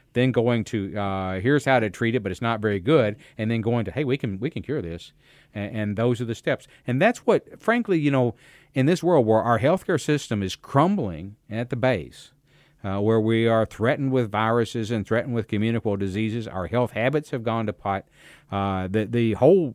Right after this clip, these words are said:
healthcare system is just frightfully expensive. You see diseases that used to kill people and don't, and you, you have hope.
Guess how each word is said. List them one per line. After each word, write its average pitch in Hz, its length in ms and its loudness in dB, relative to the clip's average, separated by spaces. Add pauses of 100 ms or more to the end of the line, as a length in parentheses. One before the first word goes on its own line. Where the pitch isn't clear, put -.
(140)
healthcare 127 580 0
system 117 300 -6
is 87 140 -8
just - 280 -12 (160)
frightfully 127 500 -2
expensive. 95 580 -8 (480)
You 127 180 0
see 202 560 -4 (560)
diseases 123 600 0
that 113 120 -2
used 127 260 -2
to 127 80 -4
kill 147 220 0
people 101 340 -4
and 98 120 -6
don't, 131 280 -6
and 113 200 -4
you, 127 260 -2
you 143 160 -2
have 147 160 -2
hope. 165 300 -6